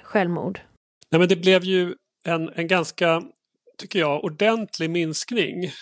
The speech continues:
Speaker 2: eh, när man tittar både på det som man kallar för säkra och osäkra självmord.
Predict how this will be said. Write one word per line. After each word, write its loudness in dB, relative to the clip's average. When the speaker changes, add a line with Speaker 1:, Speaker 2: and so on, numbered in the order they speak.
Speaker 2:
eh, 2
när 0
man -2
tittar 0
både 2
på -2
det 2
som -6
man -4
kallar -2
för -6
säkra 0
och -4
osäkra 0
självmord. -4